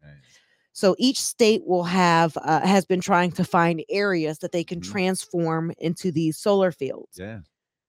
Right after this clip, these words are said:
Speaker 2: So right now, as it stands, Arizona has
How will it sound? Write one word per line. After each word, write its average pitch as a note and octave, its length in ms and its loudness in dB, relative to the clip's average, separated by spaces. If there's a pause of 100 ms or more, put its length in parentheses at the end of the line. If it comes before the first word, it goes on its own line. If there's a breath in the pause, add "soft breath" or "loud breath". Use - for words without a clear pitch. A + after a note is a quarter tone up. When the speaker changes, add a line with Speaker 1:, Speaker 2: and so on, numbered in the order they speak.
Speaker 2:
So F#3+ 180 2
right A3 240 4
now, G#3 220 4
as F#3 160 2
it G3 120 -6
stands, F3 460 -2
Arizona F3 460 -4
has D3+ 480 -6